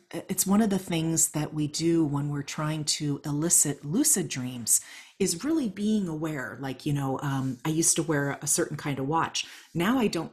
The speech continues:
really wear watches at all. But if I want to trigger a lucid dream, all I have to do is in my dream, look down at my wrist. And if I am not,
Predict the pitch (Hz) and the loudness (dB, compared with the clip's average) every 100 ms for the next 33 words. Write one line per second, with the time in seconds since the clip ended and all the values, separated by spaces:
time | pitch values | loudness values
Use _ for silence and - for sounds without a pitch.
0 | - 160 160 147 139 135 143 143 135 123 | -4 -2 0 0 0 -2 -4 -4 -4 -2
1 | 131 175 107 104 - - 175 185 196 240 | -2 0 -2 -4 -14 -2 2 4 4 4
2 | 254 220 180 - 202 190 165 147 151 - | 6 4 2 0 0 0 0 0 0 0
3 | 143 - 214 254 170 147 196 269 220 - | 0 0 0 2 0 -4 -2 -2 -2 -2
4 | 151 175 226 170 151 165 185 190 165 143 | -4 -2 0 0 0 -2 -2 -2 -2 -4
5 | - 226 294 151 151 - - _ 196 240 | -2 0 0 0 -4 -8 -16 _ 0 0
6 | - 214 202 156 143 226 - - - - | 0 0 0 -2 -2 -2 0 0 0 -4
7 | _ _ _ _ _ _ 190 180 175 170 | _ _ _ _ _ _ 0 0 0 -2
8 | - - _ - 208 214 - 180 180 175 | -6 -10 _ 0 0 0 -6 -2 0 2
9 | 170 165 160 - _ _ - 175 170 180 | 2 2 2 -4 _ _ -4 -2 0 0
10 | 277 - | -2 -2